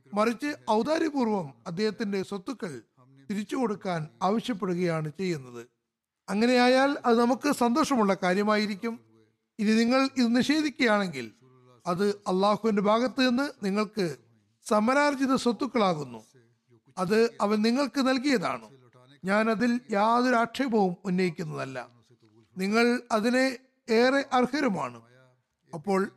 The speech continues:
സഹാബാക്കൾ പറഞ്ഞു, "ഞങ്ങൾ ഈ സമ്പത്ത് അയാൾക്ക് തിരിച്ചു കൊടുക്കാം." ഇബ്നു ഉഖ്ബ എഴുതുന്നു, അബൂ ജന്ദലും കൂട്ടുകാരും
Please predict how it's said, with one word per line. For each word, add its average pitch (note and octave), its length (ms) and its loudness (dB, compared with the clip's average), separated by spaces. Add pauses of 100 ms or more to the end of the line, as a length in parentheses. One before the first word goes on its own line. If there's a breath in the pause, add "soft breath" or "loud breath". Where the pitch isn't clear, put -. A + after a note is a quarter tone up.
സഹാബാക്കൾ A3+ 600 0
പറഞ്ഞു, A3 460 2 (520)
"ഞങ്ങൾ G3+ 360 0 (120)
ഈ F#3+ 80 -2
സമ്പത്ത് G3+ 600 -4 (140)
അയാൾക്ക് F3+ 320 -4
തിരിച്ചു F3 340 -8
കൊടുക്കാം." D#3+ 440 -10 (800)
ഇബ്നു D#4 480 0
ഉഖ്ബ C4+ 280 -2
എഴുതുന്നു, C4 600 2 (120)
അബൂ A3 220 0
ജന്ദലും A#3 540 0
കൂട്ടുകാരും G3+ 680 0